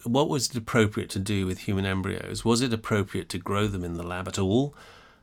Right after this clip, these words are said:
Uh, was it appropriate to grow them in order to do research on them and then destroy them? Um, and how,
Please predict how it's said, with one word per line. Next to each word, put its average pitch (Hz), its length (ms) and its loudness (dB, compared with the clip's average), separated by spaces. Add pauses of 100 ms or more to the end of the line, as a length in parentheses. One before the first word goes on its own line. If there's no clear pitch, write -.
(100)
Uh, 101 120 -2
was 113 160 4
it 113 100 0
appropriate 107 460 2
to - 80 -10
grow 104 240 0
them 95 180 0
in 95 100 0
order 98 200 0
to 95 100 -6
do 98 160 0
research 117 500 2
on 123 160 2
them 139 140 0
and 107 100 2
then 101 140 2
destroy 110 460 2
them? 135 260 0 (600)
Um, 101 580 0 (1000)
and 113 600 4 (500)
how, 131 540 4